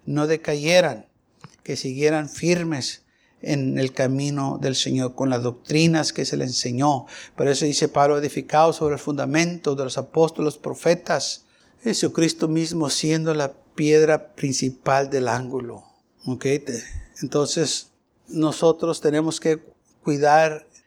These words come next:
este evangelio, lo que se nos ha enseñado, guardarlo y no permitir que alguien más venga y nos lo quiera cambiar, lo, lo quiera,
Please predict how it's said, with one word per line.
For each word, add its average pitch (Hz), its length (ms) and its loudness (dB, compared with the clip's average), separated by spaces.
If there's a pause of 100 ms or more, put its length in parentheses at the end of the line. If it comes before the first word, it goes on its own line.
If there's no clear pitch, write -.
(180)
este 170 420 2
evangelio, 175 920 0
lo 151 160 2
que 143 100 -14
se 147 140 -2
nos 143 140 -6
ha 156 80 2
enseñado, 160 640 0
guardarlo 156 760 0 (400)
y 156 400 -6
no 160 720 0 (460)
permitir 175 800 2
que 160 120 2
alguien 165 280 2
más 165 260 2
venga 160 500 2
y 160 120 -6
nos 147 240 -6
lo 139 160 -6
quiera 156 320 -2
cambiar, 165 760 4
lo, 160 220 -2
lo 147 220 -6
quiera, 143 540 0